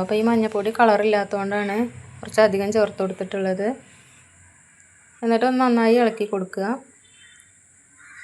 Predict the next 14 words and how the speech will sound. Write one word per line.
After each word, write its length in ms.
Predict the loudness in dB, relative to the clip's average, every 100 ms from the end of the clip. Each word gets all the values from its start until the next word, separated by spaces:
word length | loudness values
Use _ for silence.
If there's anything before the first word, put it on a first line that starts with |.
| -18 -20 -20 -20 _ _ -20 -20 -20 -20 _ _ -20 -20 -20 -8
കുറച്ച് 300 | -2 -2 -2 2
ഉലുവ 180 | 6 6 6
കൂടി 180 | 4 4 4
ചേർത്ത് 260 | 4 2 0
കൊടുത്തിട്ടുണ്ട്. 580 | -2 -2 -4 -2 0 0 -2 -6 -20 -20 -20 -20 -20 0 4
എരിവിന് 320 | 6 6 4
ആവശ്യമായിട്ടുള്ള 520 | 2 2 0 2 2 4
മുളക് 220 | 4 4 2
പൊടിയും 260 | 2 2 2
കൂടി 140 | 0 2
ചേർത്ത് 220 | 2 2 0
കൊടുക്കുന്നുണ്ട്. 540 | -2 -2 -2 -2 -2 -4 -6 -18 -12
ഞാൻ 100 | -4 0
ഇതിലേക്ക് 320 | 2 2 0